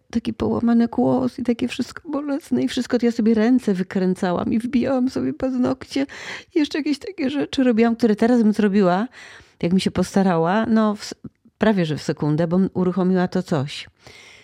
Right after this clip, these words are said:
Natomiast wtedy ja mówię: „Pani Małgosiu”, do redaktorki, ja mówię: „Dlaczego tak jest, e, że, mm, że Jurek tak siedzi, a ja się muszę tak męczyć?” Mówi: „Oj, Dorotko,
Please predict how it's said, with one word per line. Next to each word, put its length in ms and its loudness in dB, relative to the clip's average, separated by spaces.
Natomiast 400 4
wtedy 180 2
ja 80 6
mówię: 160 2
„Pani 200 2
Małgosiu”, 500 2
do 180 0
redaktorki, 720 0
ja 80 2
mówię: 100 2
„Dlaczego 360 2
tak 220 -2
jest, 400 0
e, 220 0
że, 200 0
mm, 720 -2
że 140 2
Jurek 360 4
tak 160 -2
siedzi, 340 0
a 40 -2
ja 120 2
się 120 -2
muszę 200 0
tak 140 2
męczyć?” 420 0
Mówi: 140 -4
„Oj, 200 2
Dorotko, 640 -2